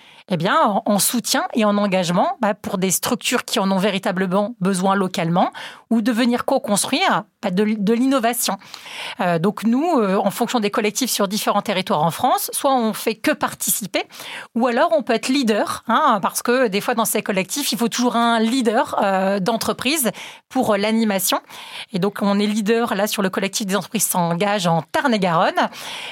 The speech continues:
Euh, l'objectif, c'est à chaque fois que chacun puisse échanger sur ces sujets, acculturer les autres entreprises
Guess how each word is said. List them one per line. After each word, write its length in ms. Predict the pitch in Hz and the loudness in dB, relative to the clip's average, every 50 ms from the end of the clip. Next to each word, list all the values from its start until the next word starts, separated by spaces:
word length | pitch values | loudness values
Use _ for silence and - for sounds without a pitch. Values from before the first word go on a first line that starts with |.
| - - | -6 -2
Euh, 100 | 185 175 | -2 0
l'objectif, 440 | 175 214 233 208 226 226 - - 349 | 0 0 0 0 0 -2 0 -2 -2
c'est 260 | - - - 269 311 | -2 0 2 2 2
à 120 | 339 302 233 | 2 2 2
chaque 220 | - - 208 - | 0 -2 -4 -4
fois 200 | - - 247 320 | 0 0 0 0
que 340 | 339 - - 277 302 285 233 | 0 -2 -2 0 2 2 2
chacun 400 | - - 240 208 - 240 254 320 269 | 0 0 -2 -2 -2 -2 -2 -2 -2
puisse 320 | - - - 285 - - - _ | -2 -4 -2 -2 -2 -4 -2 _
échanger 560 | - 277 - - 302 - - 226 208 262 294 | -2 0 0 0 0 0 0 0 0 0 0
sur 180 | - - 220 - | 0 -2 -2 -2
ces 160 | - - 202 | -2 -2 -2
sujets, 400 | - - - 202 160 175 240 - - _ _ _ - | -2 -2 -2 -2 0 0 -2 -4 -6 _ _ _ -2
acculturer 600 | 285 294 - - 311 269 - - - 294 277 262 | -2 -2 -2 -4 -6 -4 -4 -2 -2 0 0 2
les 160 | 233 233 202 202 | 2 2 0 0
autres 320 | 240 233 - 240 202 202 | -2 -2 -2 -2 0 0
entreprises 600 | 208 180 - - 175 - - 190 220 294 311 247 | -2 -2 -2 -4 -6 -4 -4 -2 -2 0 0 0